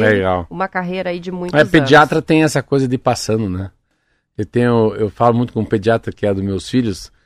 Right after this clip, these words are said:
Speaker 1: que chama-se Paulo Ramos. Ele é o chefe da, da, da U T I aqui do Pequeno Príncipe. Ele fala, "Marcelo, às vezes tem as moças vêm aqui, cara, já tem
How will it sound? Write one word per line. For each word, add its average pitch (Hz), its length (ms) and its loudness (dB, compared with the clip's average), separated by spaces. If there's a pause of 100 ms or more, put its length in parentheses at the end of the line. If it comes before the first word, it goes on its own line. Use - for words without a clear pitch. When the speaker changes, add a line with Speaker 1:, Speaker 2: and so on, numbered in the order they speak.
(320)
Speaker 1:
que - 80 -18
chama-se 113 260 -2
Paulo 120 380 4
Ramos. 92 480 2
Ele 98 120 -4
é 127 60 -4
o 131 100 -4
chefe - 360 -2
da, 82 640 -6 (280)
da, 87 280 -8
da 82 160 -6
U 95 120 -2
T - 160 -6
I 98 140 -2
aqui 95 220 -4
do 95 80 -4
Pequeno 95 340 -6
Príncipe. 101 460 -6
Ele 92 80 -6
fala, 107 180 -8
"Marcelo, 117 540 -6 (500)
às 110 140 -4
vezes 139 160 0
tem 147 100 0
as 135 160 2
moças 110 460 0
vêm 107 120 -2
aqui, 101 280 -6
cara, 87 240 -10
já 95 160 -6
tem 127 240 -4